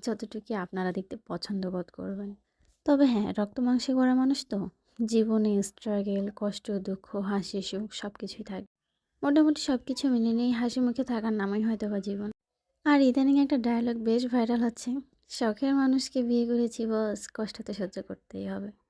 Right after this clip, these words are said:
ব্যাপারটা সেটা না, আসলে মেয়েদের জীবনটাই এমন যে মেয়ে হয়ে জন্মেছি বস, কষ্ট তো করতেই হবে। কেউ কখনো কোনোদিনও হয়তো বা বলতে পারবে না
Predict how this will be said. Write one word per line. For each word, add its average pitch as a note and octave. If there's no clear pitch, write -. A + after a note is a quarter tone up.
ব্যাপারটা A#3
সেটা C4
না, A3+
আসলে C#4
মেয়েদের A#3
জীবনটাই A#3+
এমন A3+
যে C#4
মেয়ে C#4+
হয়ে E4
জন্মেছি A#3
বস, F#3
কষ্ট C#4
তো D4+
করতেই B3+
হবে। A3+
কেউ D4
কখনো C4+
কোনোদিনও B3
হয়তো A#3
বা A#3
বলতে G#3+
পারবে F3+
না A3+